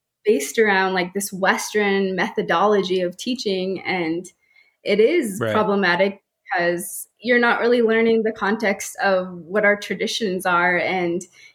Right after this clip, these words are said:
Speaker 1: if you're, if you're not learning in this, like, kind of immersion way of learning, then it's gonna change the language because you're learning it in this very Western sense. And a lot of times too, like, Salish is spoken verb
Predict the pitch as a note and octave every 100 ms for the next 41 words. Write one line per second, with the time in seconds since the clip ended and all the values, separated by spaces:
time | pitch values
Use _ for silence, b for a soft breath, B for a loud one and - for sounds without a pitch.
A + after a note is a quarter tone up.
0 | - A3+ A3+ A3+ A3 G#3 A3 A3 A3 -
1 | G3+ A3 B3 A#3+ A3+ - G3 G3 - F#3+
2 | E3+ - G3+ F#3+ F#3 E3+ G#3+ G#3 G3+ F#3
3 | E3 D#3 F3 G3+ F3 E3+ F3+ C4 G3 F#3+
4 | F#3 F3+ F3+ E3+ - G3+ G3+ A#3+ B3 G#3+
5 | A3+ G#3+ G#3+ F3+ F3 G3+ B3 D#3+ D#3 -
6 | F3 - F#3 F3+ F3+ F3 E3+ - b b
7 | - F3+ F#3+ G#3 G#3 G3 F3 F3 D#3+ F#3+
8 | - F3+ F#3 F#3 E3+ G#3 - G#3 G3 G#3+
9 | - A#3+ F#4 F4 - G#3+ G3+ G3 B B
10 | B B - A#3 A3+ A3+ A#3+ G#3+ - -
11 | C4+ A3 F#3 - - G#3 G#3+ A3 - _
12 | _ - G#3+ G#3 G#3 F3+ F3+ G3+ G3+ G3+
13 | G3+ G3